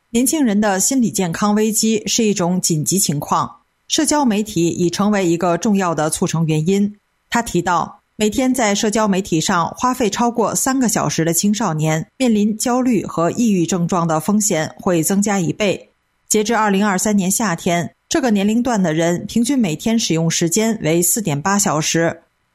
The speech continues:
此外，将近一半的青少年表示，社交媒体让他们对自己的身体感觉更糟。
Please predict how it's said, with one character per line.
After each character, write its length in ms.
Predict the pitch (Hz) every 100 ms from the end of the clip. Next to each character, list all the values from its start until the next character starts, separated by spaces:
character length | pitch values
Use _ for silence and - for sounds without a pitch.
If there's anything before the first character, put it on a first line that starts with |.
| _ _
此 120 | - 185
外， 400 | 190 170 143 -
将 200 | - 285
近 160 | 277 214
一 100 | 185
半 180 | 240
的 140 | 202 180
青 180 | - 254
少 160 | 247
年 160 | 180 156
表 220 | 175 151
示， 400 | 151 - 165 - _ _ -
社 120 | -
交 200 | 311 302
媒 180 | 254 208
体 220 | 226 151
让 180 | 143 180
他 160 | 180 196
们 180 | 180 143
对 160 | 190 175
自 140 | 196
己 120 | 170
的 120 | 143
身 260 | 151 220 233
体 240 | - 143
感 220 | - 147 143
觉 120 | 160
更 220 | 208 180
糟。 400 | 151 156 156 -